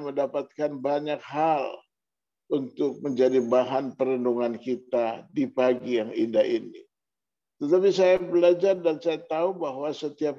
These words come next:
kita rindu untuk hidup kita berjalan, hidup kita tenang, hidup kita berbahagia, kita ada di dalam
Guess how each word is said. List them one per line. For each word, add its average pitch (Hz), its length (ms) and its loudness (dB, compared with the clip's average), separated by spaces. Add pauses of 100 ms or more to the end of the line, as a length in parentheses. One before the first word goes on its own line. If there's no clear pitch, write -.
kita 156 240 -2
rindu 190 480 -2 (1300)
untuk 139 320 -4
hidup 160 400 -2
kita 127 480 -6 (640)
berjalan, 143 720 0
hidup 147 400 -2
kita 139 320 -6
tenang, 143 480 -6
hidup 143 320 -4
kita 135 320 -6
berbahagia, 143 880 -2
kita 127 400 -6
ada 143 240 0
di 135 160 -4
dalam 127 400 0